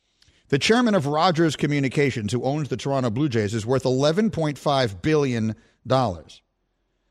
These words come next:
The chairman of the company that owns the Atlanta Braves is worth eight billion dollars.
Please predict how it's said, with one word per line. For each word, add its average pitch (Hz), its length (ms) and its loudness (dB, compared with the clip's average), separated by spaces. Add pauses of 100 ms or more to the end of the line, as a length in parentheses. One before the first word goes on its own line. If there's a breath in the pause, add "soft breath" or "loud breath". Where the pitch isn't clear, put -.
(440)
The 131 80 2
chairman 208 340 2
of 175 60 4
the 160 80 0
company 170 320 0
that 139 120 0
owns 160 220 0
the 147 80 0
Atlanta 143 300 0
Braves 139 260 0
is 113 100 -4
worth 127 240 0
eight 139 360 -4
billion 147 580 0 (300)
dollars. 104 680 -4